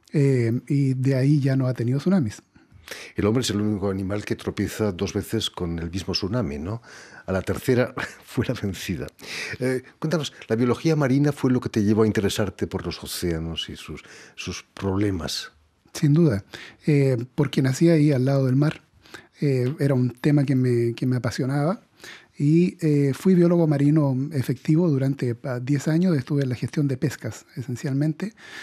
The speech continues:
Speaker 1: pero siempre me interesó la gestión, la economía, el derecho,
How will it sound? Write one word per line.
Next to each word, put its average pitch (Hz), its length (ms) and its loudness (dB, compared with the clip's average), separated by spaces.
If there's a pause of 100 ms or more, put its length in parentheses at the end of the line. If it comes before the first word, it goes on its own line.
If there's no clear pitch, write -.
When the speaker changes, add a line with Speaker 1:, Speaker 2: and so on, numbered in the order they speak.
(140)
Speaker 1:
pero 156 160 2
siempre 180 240 2
me 190 80 4
interesó 156 340 2
la 151 80 2
gestión, 135 600 -2
la 131 60 -6
economía, 131 520 0
el 123 80 -4
derecho, 131 460 -2